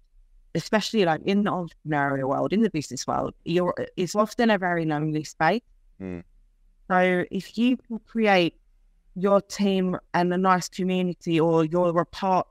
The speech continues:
Speaker 1: of something else like a mastermind that gives you that and feeds you that need for human connection. 'Cause ultimately, you know, human beings, we, we, we've always lived in tribes, and then we're pushed apart and we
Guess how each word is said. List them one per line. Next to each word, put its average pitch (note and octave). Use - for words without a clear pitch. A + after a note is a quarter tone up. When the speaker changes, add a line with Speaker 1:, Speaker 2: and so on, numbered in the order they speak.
Speaker 1:
of E3
something E3+
else D#3+
like D#3+
a E3+
mastermind C#3+
that F3+
gives G#3+
you F#3+
that D3+
and E3
feeds G3
you E3
that D3+
need F3+
for -
human F3
connection. -
'Cause F#3+
ultimately, F#3+
you F#3+
know, D3+
human A3+
beings, G3+
we, E3+
we, G3+
we've G3+
always A3
lived G3+
in F#3
tribes, F3+
and E3+
then F#3
we're F#3+
pushed -
apart E3+
and D#3+
we E3+